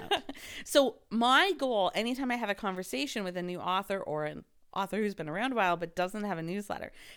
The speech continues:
Speaker 2: is to get them really comfortable with the idea that the people that they are emailing are like me,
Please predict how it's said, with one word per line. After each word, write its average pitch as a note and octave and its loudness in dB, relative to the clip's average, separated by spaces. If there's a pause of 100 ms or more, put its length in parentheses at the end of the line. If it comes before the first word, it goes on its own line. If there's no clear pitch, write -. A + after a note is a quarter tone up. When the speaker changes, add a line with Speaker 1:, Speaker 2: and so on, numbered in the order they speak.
Speaker 2:
is G3+ -4
to A3+ 4
get G3+ 4
them F#3 0
really C4+ 2
comfortable G#3 -4 (220)
with G3+ -2
the G#3 -2
idea G#3 0
that G#3 -8
the F3+ -6
people A#3+ 0
that C4 -2
they G#3+ -2
are G3+ 0
emailing F#3+ -2 (200)
are G#3 -6
like F#3+ -6
me, E3+ -10